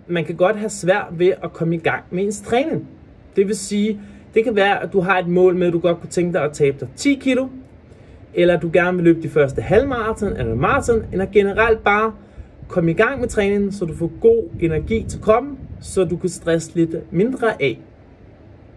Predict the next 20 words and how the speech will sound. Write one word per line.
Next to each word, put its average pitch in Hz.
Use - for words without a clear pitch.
Så -
har 196
jeg 196
et, 160
øh, 117
sindssygt 233
godt -
fif 311
til -
dig. 185
Det 202
er, 214
at 220
hvis 196
du 220
gerne 254
vil 277
kickstarte 254
din 220
træning, 190